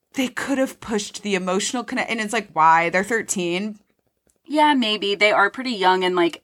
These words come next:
Speaker 2: it doesn't have to be, like, a love connection, but I honestly was really attached to the boys in Passport to Paris, so I feel like that kind of set the bar.
Speaker 1: Yeah.
Speaker 2: And I know where
Speaker 1: Yeah.
Speaker 2: we're going with Winning London, and I know, like, even Holiday in the Sun, like, we're going places with some of these characters, and it's, like, obviously not gonna be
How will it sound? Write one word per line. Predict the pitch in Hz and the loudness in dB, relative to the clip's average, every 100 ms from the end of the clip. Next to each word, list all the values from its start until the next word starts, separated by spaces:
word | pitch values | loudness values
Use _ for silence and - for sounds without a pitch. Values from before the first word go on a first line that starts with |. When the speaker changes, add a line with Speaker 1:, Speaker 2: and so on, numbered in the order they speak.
| _ | _
Speaker 2:
it | 196 196 | -4 2
doesn't | 185 185 175 | 2 2 0
have | 185 160 - | 2 0 0
to | 185 | -6
be, | 170 170 | 0 0
like, | 165 311 | 0 -2
a | |
love | 302 - | -2 -2
connection, | - 269 - 359 339 | 0 -2 0 2 6
but | 226 - | 6 6
I | 180 | 4
honestly | - 175 - 320 | 4 2 2 0
was | 233 180 170 | 0 -2 -2
really | 170 156 | -6 -4
attached | 175 - - | 0 -2 -2
to | - | -8
the | 185 | -8
boys | 165 156 | -6 -6
in | 175 | -8
Passport | 175 - 170 | -10 -10 -12
to | - | -10
Paris, | 180 - - | -8 -6 -4
so | 185 | -6
I | 185 | -4
feel | 185 | -2
like | 180 | 0
that | - - | 2 0
kind | - 185 | -2 -4
of | 175 | -2
set | 160 - | -4 -6
the | 165 | -2
bar. | 151 214 269 | 2 2 2
Speaker 1:
Yeah. | 180 185 - | -2 -10 -4
Speaker 2:
And | - 208 | 2 2
I | |
know | 190 180 190 | 4 4 6
where | 294 | 6
Speaker 1:
Yeah. | 330 | 4
Speaker 2:
we're | 226 | 2
going | 165 151 180 | 0 0 0
with | 175 | 0
Winning | 185 175 156 | 2 2 2
London, | 147 160 202 226 262 269 - - - - | 0 0 2 2 0 -4 -12 -20 -6 2
and | 190 | 4
I | 185 | 4
know, | 180 175 180 185 180 | 4 4 4 2 0
like, | 175 139 | -2 -4
even | 175 185 | -2 0
Holiday | 185 175 170 | 2 2 2
in | 170 | 0
the | 170 | 2
Sun, | 165 185 | 2 2
like, | 254 233 | 0 0
we're | |
going | - 240 294 | 2 4 4
places | 147 107 - - | 0 -6 -8 -8
with | 156 - - | -10 -10 -12
some | - 254 285 | -4 2 4
of | 294 | 2
these | 120 - - | -2 -8 -8
characters, | - 165 - 208 - - | -8 -8 -8 -8 -6 -2
and | 202 196 | 0 2
it's, | 180 | 2
like, | 175 - | 0 2
obviously | 170 175 165 165 | 2 2 0 2
not | 160 151 | 2 0
gonna | 170 | -2
be | 156 165 160 147 - | 0 0 0 -4 -10